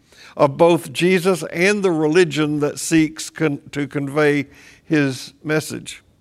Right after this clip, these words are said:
As important as offering a corrective to this mi-, is, it is more important to me to offer a faith that can overcome any despair that you might have,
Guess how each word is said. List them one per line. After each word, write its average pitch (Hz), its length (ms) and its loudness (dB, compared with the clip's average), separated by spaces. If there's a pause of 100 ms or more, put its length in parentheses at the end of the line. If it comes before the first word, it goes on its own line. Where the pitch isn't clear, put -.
(1200)
As 180 240 4
important 180 720 4
as 139 340 0
offering 165 580 0
a 139 120 -4
corrective 151 640 2
to 151 160 -2
this - 600 -4 (800)
mi-, 160 300 -2
is, 139 580 0 (1600)
it 220 140 2
is 226 180 2
more 202 380 6
important 160 560 2
to 156 120 -2
me 139 380 0
to 143 220 -8
offer 196 520 0
a 196 100 0
faith 120 760 -4 (640)
that 147 200 4
can 156 160 2
overcome 165 880 2
any 196 300 -2
despair 147 600 -2
that 131 220 -6
you 139 160 0
might 143 300 0
have, 127 500 0